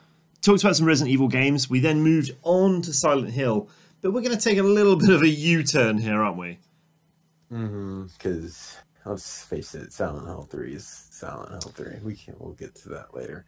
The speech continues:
Speaker 1: We, yeah, I
Speaker 2: But,
Speaker 1: mean,
Speaker 2: so
Speaker 1: it
Speaker 2: we're gonna do Resident Evil four.
Speaker 1: We are indeed gonna do Resident Evil four, which, it, like, I, I think it, it's a good point to go back to it because it, it's almost like we're doing this in chronological order, unintentionally. <laughs> But,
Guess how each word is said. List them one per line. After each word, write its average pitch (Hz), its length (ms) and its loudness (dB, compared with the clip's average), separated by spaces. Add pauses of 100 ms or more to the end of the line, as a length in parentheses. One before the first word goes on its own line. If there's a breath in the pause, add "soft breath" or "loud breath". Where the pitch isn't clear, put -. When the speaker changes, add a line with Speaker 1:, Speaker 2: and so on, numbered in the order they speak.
Speaker 1:
We, 214 140 2
yeah, 165 300 6
I 147 80 6
Speaker 2:
But, - 20 2
Speaker 1:
mean, 160 140 2
Speaker 2:
so 143 120 2
Speaker 1:
it 160 60 -2
Speaker 2:
we're 190 80 0
gonna 240 160 -2
do 269 100 -2
Resident 269 500 -6
Evil 254 280 -12 (360)
four. 180 440 -4 (160)
Speaker 1:
We 135 340 0
are 98 320 2
indeed 95 440 -6
gonna 95 180 -6
do 95 180 -6
Resident 92 260 -6
Evil 90 200 -8
four, 90 340 -6
which, 127 240 2
it, 170 240 -8
like, 175 260 -2
I, 175 200 -4
I 175 100 2
think 202 260 0
it, 131 300 -2
it's 131 160 -4
a 139 60 0
good 123 240 0
point 113 240 -2
to - 60 -12
go 113 120 0
back 113 220 -2
to 131 100 -4
it 120 140 -2
because 104 560 -4
it, 127 160 -10
it's 143 240 -2
almost 220 240 6
like 147 100 4
we're 127 100 2
doing 131 220 2
this 117 140 0
in 120 100 2
chronological 127 640 4
order, 98 420 2
unintentionally. 127 880 0 (160)
<laughs> - 120 -16
But, 147 360 0